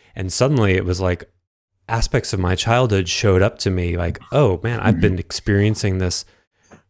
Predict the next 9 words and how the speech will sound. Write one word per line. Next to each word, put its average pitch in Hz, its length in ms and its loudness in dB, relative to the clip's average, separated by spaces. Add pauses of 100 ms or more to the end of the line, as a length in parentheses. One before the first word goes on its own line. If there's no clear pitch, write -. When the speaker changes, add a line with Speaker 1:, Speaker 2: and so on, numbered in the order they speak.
(180)
Speaker 2:
Mm-hmm. 101 320 -2
Speaker 1:
I 123 120 2
was 123 200 4
not 135 180 2
as, 117 180 0
as 110 260 0
Aspergian 107 560 2
as 92 160 -2
the, 92 160 -2